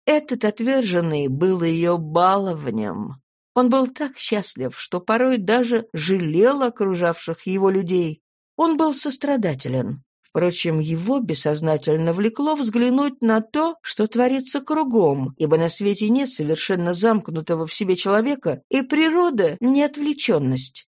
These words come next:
Он был рад, что стена отгораживает его от остального мира. Однако время от времени он поднимал голову и смотрел поверх ограды.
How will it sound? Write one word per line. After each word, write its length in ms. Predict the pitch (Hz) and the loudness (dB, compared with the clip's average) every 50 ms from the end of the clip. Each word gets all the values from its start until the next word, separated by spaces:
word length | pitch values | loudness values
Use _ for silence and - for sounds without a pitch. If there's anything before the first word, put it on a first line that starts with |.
| _ _ _ - | _ _ _ -2
Он 200 | 165 175 170 156 | 0 0 2 4
был 200 | 156 156 151 151 | 4 4 4 4
рад, 240 | 170 196 208 196 - | 2 2 0 -2 -4
что 220 | - - - 147 | -6 -6 -6 -6
стена 640 | 143 - - - 190 202 214 240 262 269 262 262 - | -6 -4 -4 -2 0 2 4 4 4 4 2 0 -2
отгораживает 1200 | - 226 226 202 196 185 220 226 240 254 277 302 311 285 220 190 180 160 147 139 143 147 135 131 | -2 -2 -2 -2 0 0 2 2 2 2 2 2 0 0 -2 -2 -4 -4 -2 -4 -4 -4 -6 -8
его 400 | - 160 175 180 185 214 196 165 - | -8 -6 -6 0 2 2 2 2 0
от 160 | - 170 - | -2 -2 -2
остального 600 | 202 180 - - 233 240 240 247 233 180 156 156 | -2 -2 0 2 2 4 4 4 2 2 2 0
мира. 440 | 151 160 160 151 147 143 143 135 - - _ _ _ _ | 0 0 0 -2 -2 -4 -6 -10 -12 -16 _ _ _ _
Однако 400 | - 285 302 349 370 359 359 339 | -2 0 0 2 0 0 0 -2
время 320 | 294 294 302 302 277 269 262 | -2 0 0 0 0 0 -2
от 100 | 262 269 | -2 -2
времени 360 | 277 294 294 277 277 262 262 | -2 -2 0 0 2 2 2
он 160 | 262 262 254 | 2 2 0
поднимал 600 | 262 247 220 226 254 254 254 262 254 247 247 233 | 0 -2 0 2 2 4 4 4 4 2 2 0
голову 680 | 208 208 262 302 320 294 247 170 147 123 107 - - _ | -2 -2 0 0 0 0 0 -2 -2 -4 -6 -6 -6 _
и 80 | - 196 | -6 -4
смотрел 560 | - 190 180 175 175 - 202 233 254 254 254 | -2 -2 -2 -2 -2 0 0 2 2 0 0
поверх 520 | 269 277 285 262 247 208 165 147 135 - | -2 -2 -2 0 0 0 0 0 -2 -4
ограды. 640 | 143 147 147 156 151 147 147 147 123 117 117 143 - | -4 -2 0 0 2 2 0 0 -2 -4 -6 -10 -14